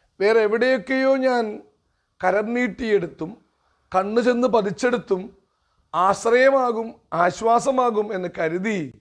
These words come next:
ഞാൻ കൈനീട്ടുകയും ചേക്കേറുകയും കുടിയിരിക്കുകയും ചെയ്തിട്ടുണ്ടെങ്കിലും എനിക്ക് സമാധാനമോ സന്തോഷമോ ആശ്വാസമോ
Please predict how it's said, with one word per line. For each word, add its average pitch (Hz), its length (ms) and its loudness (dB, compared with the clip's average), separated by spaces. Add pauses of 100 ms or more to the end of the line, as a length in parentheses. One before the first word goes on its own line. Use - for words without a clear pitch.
(640)
ഞാൻ 180 280 2 (100)
കൈനീട്ടുകയും 208 880 0 (560)
ചേക്കേറുകയും 208 1000 4 (680)
കുടിയിരിക്കുകയും 226 840 0
ചെയ്തിട്ടുണ്ടെങ്കിലും 160 920 -6 (800)
എനിക്ക് 190 260 -2
സമാധാനമോ 196 880 0 (560)
സന്തോഷമോ 165 760 -2 (760)
ആശ്വാസമോ 180 880 0